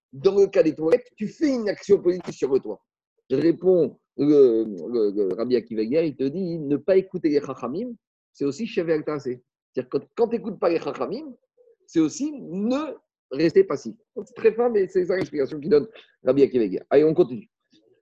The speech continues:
Yetiv Marimar Vekamare Hashmata. Et Marimar, il a enseigné cette, euh, discussion de, de,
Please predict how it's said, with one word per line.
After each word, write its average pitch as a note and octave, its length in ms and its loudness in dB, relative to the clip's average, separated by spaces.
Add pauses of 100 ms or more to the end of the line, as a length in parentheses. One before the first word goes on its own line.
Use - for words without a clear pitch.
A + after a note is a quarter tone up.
(280)
Yetiv G3 280 4
Marimar G#3 340 6
Vekamare G3 520 6
Hashmata. E3+ 460 2 (240)
Et D#3+ 160 4
Marimar, F3 400 0
il E3+ 100 2
a E3 60 2
enseigné E3 320 -2
cette, D#3+ 320 -4
euh, D#3 340 0
discussion D#3+ 1080 -4 (400)
de, C#3+ 540 2
de, C3 240 2